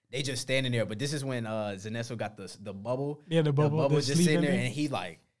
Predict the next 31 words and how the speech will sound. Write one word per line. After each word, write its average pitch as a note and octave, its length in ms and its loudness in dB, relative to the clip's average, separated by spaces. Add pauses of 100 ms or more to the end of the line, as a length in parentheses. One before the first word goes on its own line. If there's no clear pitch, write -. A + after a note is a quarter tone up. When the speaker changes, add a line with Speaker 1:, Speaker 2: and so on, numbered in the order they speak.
(460)
Speaker 1:
like, A#2 200 -6
this D3+ 120 -2
is D#3 60 -4
when C#3+ 100 -2
he, C#3+ 80 -2
like, G#2+ 180 -4
fighting B2 320 -2
her A#2+ 160 -4
in A2 100 -4
the G#2 80 -6
Speaker 2:
Uh-huh. C#3+ 140 2
Speaker 1:
air B2+ 140 2
on B2 80 -2
some A#2+ 160 -8
shit A#2+ 240 -4
'cause A2 120 -8
she B2 120 -4
thought G#2+ 200 -6
she B2 120 -4
was A2 140 -6
finna, G#2+ 340 -8
uh, G2+ 120 -8
start F#2 280 -8
killing A#2+ 280 -4
him. B2 80 -6
I B2 80 -4
was E2 120 -8
like, C#2+ 140 -20
"Yeah, - 100 -20
fuck - 320 -18
no." - 100 -20